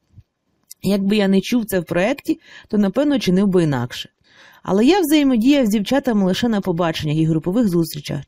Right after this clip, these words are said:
тому оцінити поведінку кожної було неможливо.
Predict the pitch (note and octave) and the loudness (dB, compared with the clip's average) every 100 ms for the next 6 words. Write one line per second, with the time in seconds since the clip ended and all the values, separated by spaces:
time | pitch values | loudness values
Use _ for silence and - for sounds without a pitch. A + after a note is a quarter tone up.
0 | _ - F#3+ A3 G3 G3+ G#3 F#3 F3 F3 | _ -4 -2 0 0 0 0 0 -2 0
1 | F3+ F3 D#3 D#3 A#3+ C#4 C#4 B3 D3+ E3 | 0 0 -2 -2 -2 0 0 -2 -2 -2
2 | F#3+ D#3 C#3+ C3+ B2+ | -2 -2 -4 -6 -8